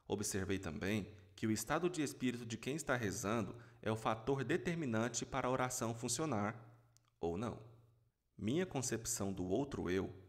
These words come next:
que tenho tentado descrever, é que ele simboliza meramente um novo modo de se chegar à inteligência infinita, um modo pela qual se pode controlar e direcionar o simples processo de combinar a fé com os pensamentos.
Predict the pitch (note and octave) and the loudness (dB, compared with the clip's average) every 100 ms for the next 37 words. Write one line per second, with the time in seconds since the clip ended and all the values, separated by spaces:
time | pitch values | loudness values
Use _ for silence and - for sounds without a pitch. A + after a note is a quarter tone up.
0 | - A#2 - B2+ E3 - A2 G#2 F#2+ G2 | -8 -8 -4 -2 -2 0 -2 0 0 0
1 | F#2+ F#2+ - D2+ F#2 F#2 E2+ - - - | 0 -2 -2 -2 0 0 -2 -10 -20 -6
2 | G2+ - A2+ A#2 A#2 - F3 E3 A2 A2+ | -4 0 0 2 0 -2 2 2 4 2
3 | A#2 G#2 D3 E3 A2 G#2+ A2 A2+ G#2 D3 | 0 0 0 0 0 -2 0 0 2 0
4 | E3+ A#2+ G#2 G#2+ A2 A2+ - - - G#2+ | 0 0 2 2 0 -2 -2 0 0 0
5 | F#2+ F2+ C3 - - A2 A#2 A#2+ C3+ B2+ | 2 2 0 -4 -8 -2 -2 -2 -2 0
6 | A2+ A#2+ - A#2 F3+ D3+ G#2 G#2 - - | 0 0 -2 -4 -2 2 2 0 -6 -10
7 | - - - C3+ B2 G#2 C#3+ F3 A2 A#2+ | -18 -20 -4 0 4 4 4 2 0 0
8 | A2+ A2+ - G2 A#2+ C3+ B2+ - A2 G#2+ | 0 -2 0 2 2 0 -4 0 2 2
9 | A2 C3+ D#3+ B2 F#2+ F#2+ B2 - - C3+ | 0 -4 0 2 2 2 0 -4 -8 -4
10 | C3+ C3+ C3+ C3+ G#2+ G2+ G#2 A2 - F3+ | 0 0 0 0 0 2 0 0 0 -2
11 | G3 F3+ - C3+ - G#2+ G#2+ A2+ A#2+ B2 | -2 -6 -2 -2 0 0 0 -4 -4 -2
12 | A2+ G#2 G2+ G2 - - A#2 E3+ - E3+ | 0 2 2 0 -2 0 0 0 -2 -4
13 | D#3+ D3+ D3+ D#3 G2 D#2+ - - | -2 -2 -2 0 -2 -2 -8 -16